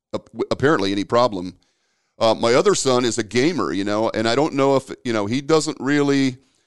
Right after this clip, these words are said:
interact nearly as much with the outside world as, as his brother. And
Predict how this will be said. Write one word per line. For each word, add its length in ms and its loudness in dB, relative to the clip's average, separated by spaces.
interact 600 0
nearly 500 2
as 160 0
much 300 0
with 160 -4
the 120 4
outside 360 4
world 280 0
as, 240 -4
as 360 -4
his 180 -8
brother. 640 0
And 400 -2